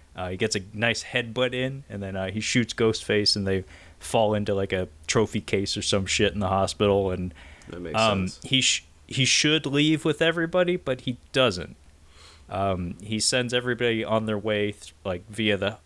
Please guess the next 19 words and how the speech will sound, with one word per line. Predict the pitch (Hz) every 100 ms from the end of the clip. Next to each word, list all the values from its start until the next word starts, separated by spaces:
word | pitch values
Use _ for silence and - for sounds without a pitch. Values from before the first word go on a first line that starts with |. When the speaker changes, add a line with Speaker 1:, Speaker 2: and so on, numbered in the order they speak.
| -
Speaker 1:
the | 101
hospital | 101 104 - 98 92
elevator, | 107 104 101 98 95 95
and | 92 92
then | 95
he | 95
goes | - 110 98
back | - 104 113 -
because | 98 98 -
he |
said, | 98 104 95
"Oh, | 120 120
we | 110
didn't | 107 127 117
shoot | - 131 127
them | 113
in | 107 92
the |
head. | 87 - 107 82 82